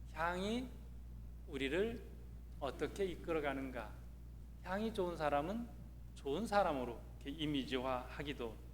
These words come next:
합니다. 요즘 이렇게 향이 굉장히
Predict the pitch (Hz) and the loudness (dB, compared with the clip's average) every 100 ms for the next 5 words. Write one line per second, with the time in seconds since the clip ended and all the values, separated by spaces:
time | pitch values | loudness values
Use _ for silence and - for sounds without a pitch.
0 | - - 175 165 123 - - - - - | -12 -10 -8 -8 -8 -10 -12 -12 -12 -12
1 | - - - - - - 170 165 240 240 | -12 -12 -12 -12 -12 -2 0 4 6 6
2 | 233 - 214 208 185 160 - 160 147 - | 6 8 10 10 8 6 0 -4 -6 -8
3 | - 175 190 190 196 156 127 - - 147 | -4 2 4 4 4 2 0 -6 -4 2
4 | 165 175 175 160 | 4 4 2 -2